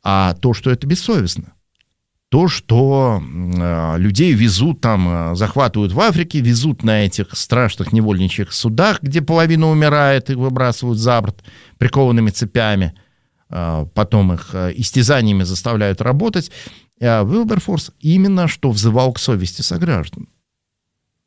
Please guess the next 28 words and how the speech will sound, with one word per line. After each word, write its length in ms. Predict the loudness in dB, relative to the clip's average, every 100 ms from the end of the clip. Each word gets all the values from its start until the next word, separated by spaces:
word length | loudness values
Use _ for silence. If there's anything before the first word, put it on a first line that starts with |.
| _ _
И 80 | 2
в 140 | 4
итоге 420 | 2 2 2 2
они 200 | 0 2
его 140 | 2 0
послушали. 680 | -2 -4 -2 -4 -4 -8 -8
Вот 180 | -4
это 200 | -4 -4
поразительный, 600 | -4 0 0 0 0 -2
кстати, 340 | -4 -6 -10 -10
случай, 380 | -6 -4 -2 -2
один 280 | 0 2
из 100 | 2
очень 260 | 2 2 2
немногих 400 | 2 0 -2 -4
случаев 460 | -6 -8 -6 -8 -8
истории, 460 | -6 -4 -2 -2
когда, 580 | -2 -4 -2 0 0 0 -6 -20 -20 -20 -20 _ -10
э, 420 | -4 0 2 4
люди, 460 | 4 2 0 0
э, 640 | 0 2 0 0 -2 0 0
поступили 640 | -2 -2 -2 0 2 2 2
по 160 | 2
нравственным 500 | 2 2 0 -2 -6
соображениям, 760 | -4 -4 -2 -2 -2 0 2 0
причем 240 | 0 -2
целое 320 | 2 2 2
государство 840 | 0 -4 -4 -2 -2 -4 -6 -6